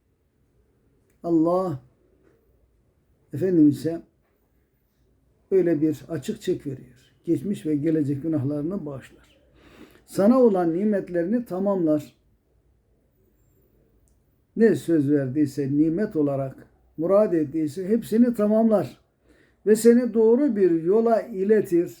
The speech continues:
Aman ya Rabbi, ayet-i celilledeki dizilişlere, emirlere, Efendimiz'e, övgülere bakın. Evet, ve sana şanlı bir zaferle yardım eder.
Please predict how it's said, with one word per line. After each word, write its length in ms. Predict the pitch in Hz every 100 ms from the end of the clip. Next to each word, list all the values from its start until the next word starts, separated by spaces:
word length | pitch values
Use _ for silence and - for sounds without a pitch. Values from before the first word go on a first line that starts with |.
| _ -
Aman 240 | 165 180
ya 300 | 170 151 143
Rabbi, 360 | 147 147 156 147
ayet-i 520 | 170 170 170 - 156
celilledeki 920 | 139 151 151 156 143 147 170 202 190 - _
dizilişlere, 840 | 151 135 156 139 - 143 143 156 208 _ _ -
emirlere, 680 | 170 175 151 139 139 151 170 - _ -
Efendimiz'e, 840 | 175 185 170 151 139 156 190 208 - -
övgülere 640 | 185 165 147 156 147 147
bakın. 420 | 139 131 180 214 233 _ _ _ _ _ _ _ _
Evet, 280 | 190 226 208 - _ _ _ _ _ _ -
ve 120 | 220
sana 520 | 233 240 233 247 -
şanlı 520 | 208 220 226 233 262
bir 140 | 190 175
zaferle 560 | 160 180 160 214 190
yardım 500 | 160 160 170 156 220
eder. 360 | 147 123 127 -